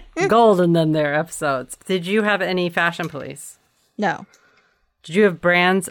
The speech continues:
Speaker 2: I do have one. I have a brand unhappy being a brand.
Speaker 1: Okay.
Speaker 2: Necrosearch.
Speaker 1: <laughs> Necro-
Speaker 2: It's just, it's not a brand unhappy being on Dateline. It's a brand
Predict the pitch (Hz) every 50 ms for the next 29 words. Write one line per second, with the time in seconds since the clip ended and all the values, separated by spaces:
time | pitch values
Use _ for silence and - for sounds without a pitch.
0 | - - 185 190 170 190 190 190 180 165 160 156 135 131 131 - 147 156 156 175
1 | 175 147 165 170 170 175 180 180 170 156 175 170 170 170 165 156 - 165 151 143
2 | 156 156 156 147 147 147 139 - 135 123 120 - 143 147 - 285 - _ - 202
3 | 196 - 220 180 185 226 - _ _ _ _ - 190 180 - - - 190 156 135
4 | - - 151 143 147 - - - - _ _ _ _ - 269 269 - 240 233 254
5 | 330 285 - - - _ _ _ _ - 240 240 _ - 226 - _ _ _ _
6 | _ _ _ _ - - _ - 185 170 - - - 208 185 - - 151 170 -
7 | - 180 180 190 196 180 196 190 190 180 180 170 160 170 160 160 165 151 160 160
8 | 160 156 147 143 147 143 127 139 139 135 135 123 - 131 123 - 135 131 131 135
9 | 135 131